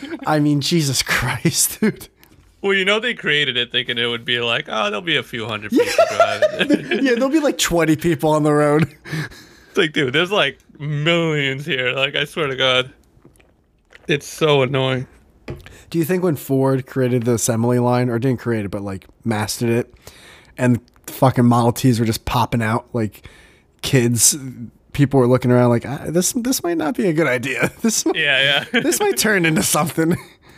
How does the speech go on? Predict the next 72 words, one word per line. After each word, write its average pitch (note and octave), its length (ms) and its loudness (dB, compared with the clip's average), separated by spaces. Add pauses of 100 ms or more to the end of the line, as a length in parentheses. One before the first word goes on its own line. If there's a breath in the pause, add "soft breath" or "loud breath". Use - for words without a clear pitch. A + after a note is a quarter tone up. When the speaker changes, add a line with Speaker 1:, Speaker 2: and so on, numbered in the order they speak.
(260 loud breath)
Speaker 1:
Yeah, F3 140 0
they're B2+ 120 2
seeing C3+ 240 -2
families A#2 460 -2
with, A2 120 -4
like, A2 260 0
eight A2+ 220 -2
kids. G#2 300 -12
They're G#2+ 80 -8
like, A#2 160 -12
"Fuck." - 420 -16
Speaker 2:
We're E3+ 80 -2
gonna C4 160 0
have A#3 100 0
to D#3+ 80 2
widen C#3 340 2
these B2 140 2
highways. A#2 560 -2 (100)
Um, B2 480 0
Speaker 1:
<laughs> - 960 -10
Speaker 2:
the, B2 220 2
I C3+ 120 0
don't, D#3 200 0
I'm C3+ 200 -2
trying D#3 260 2
to - 40 -2
think. A#2+ 300 -4
What C#3 120 -4
would E3+ 160 2
be, D#3+ 260 2 (1000 loud breath)
it's E3 120 2
always E4+ 220 4
hard. E3+ 160 2 (220)
The F#3+ 100 4
shit - 220 0
like F4+ 140 2
this E3+ 140 2
is B2 120 0
always A#2+ 180 0
hard A2+ 180 -2
'cause A#2 140 -2
you B2+ 80 2
always C#3 200 4
think, C3+ 200 -2
like, A#2 320 0
what's A2+ 180 -2
gonna A#2 140 0
be, A2 140 0
like, G#2 160 -4
the G#2+ 80 -4
next G#2+ 240 -2
future G#2 340 -4
thing, A2 440 -2
and A2 120 -4
then G2+ 80 -4
five G2+ 280 -4
years G2+ 180 -4
from A2+ 140 -4
now, A2 100 -2
you're G#2 160 -2
like, G#2 180 -6
"Oh, F3 160 2
shit, F3 300 -2
I E3 60 -2
didn't F3+ 160 2
even C3+ 140 2
think G#3+ 300 0
of C3 80 -2
that." F#2+ 320 -6
Speaker 1:
Yes, A#2+ 540 0
yeah. A#2 380 2
It's, - 460 -4